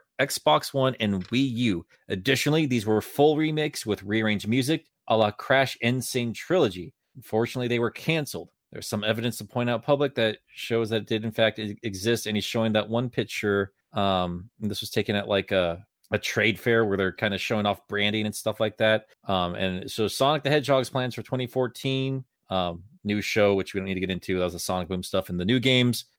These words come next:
Sonic Lost World, Mario and Sonic at the Winter Olympic Games, and new twenty fifteen title to be announced. Um, so people are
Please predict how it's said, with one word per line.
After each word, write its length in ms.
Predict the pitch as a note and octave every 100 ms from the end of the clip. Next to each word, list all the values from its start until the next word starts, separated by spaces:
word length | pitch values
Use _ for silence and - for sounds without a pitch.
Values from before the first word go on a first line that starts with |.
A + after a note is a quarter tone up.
| _
Sonic 420 | - A#2 A2 G#2
Lost 300 | G#2+ G#2 -
World, 560 | G#2+ A2 G#2+ G#2+ G#2 - _ _
Mario 260 | G2+ G#2+ G#2+
and 80 |
Sonic 280 | - A2 G#2+
at 60 | G2
the 80 | G2+
Winter 180 | G2+
Olympic 280 | G2+ G2 G2+
Games, 340 | G#2+ G2+ G2 -
and 240 | G#2+ G#2
new 200 | C3+ D#3+
twenty 320 | D#3 C#3 C#3
fifteen 480 | A#2+ C#3 - - C3
title 400 | - A#2 A2+ G#2+ _ - -
to 380 | - C3 C3 B2+
be 240 | - B2 A#2+
announced. 920 | A2 G2 F#2 F#2+ A2 E2+ - - - _ _
Um, 640 | F#2+ F#2+ F2+ E2 D#2+ D#2+ - _ - - _ -
so 200 | - -
people 420 | G#2 - C3+ C#3 C3+
are 300 | B2+ A#2+